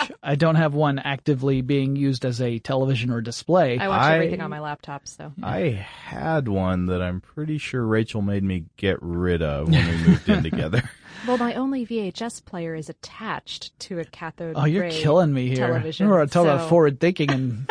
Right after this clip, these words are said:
Speaker 1: <laughs>
Speaker 2: Lauren's enjoying her entertainment on clay tablets.
Speaker 3: This is a weird discussion for me because my favorite way of enjoying a piece of visual media is a third generation V H S tape of something from the eighties.
Speaker 1: Right.
Speaker 2: Yeah.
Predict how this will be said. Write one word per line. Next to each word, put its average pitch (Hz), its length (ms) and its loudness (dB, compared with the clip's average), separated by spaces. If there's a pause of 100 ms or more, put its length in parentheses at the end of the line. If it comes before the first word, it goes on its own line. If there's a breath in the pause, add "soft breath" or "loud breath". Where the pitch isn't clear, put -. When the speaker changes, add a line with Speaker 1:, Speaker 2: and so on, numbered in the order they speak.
Speaker 1:
<laughs> - 100 -20
Speaker 2:
Lauren's 151 640 4
enjoying 156 460 4
her 160 180 6
entertainment 151 500 2
on 135 140 0
clay 151 240 0
tablets. 135 520 0
Speaker 3:
This 160 200 4
is 233 160 4
a 165 60 8
weird 127 380 4
discussion 139 540 2
for 113 120 -2
me 101 180 4
because 95 360 -2
my 120 200 4
favorite 120 600 4
way 107 300 6
of 95 140 2
enjoying 95 760 0
a 90 120 -4
piece 107 320 -4
of 95 80 -2
visual 92 420 -2
media 95 460 0
is 85 160 -4
a 90 40 -6
third 101 360 0
generation 95 640 0
V 95 180 -2
H 90 240 -2
S 87 240 -2
tape 87 380 -2
of 85 180 -8
something 90 380 -4
from 85 180 -4
the 80 140 -4
eighties. 76 580 -6
Speaker 1:
Right. 160 100 2
Speaker 2:
Yeah. 160 180 2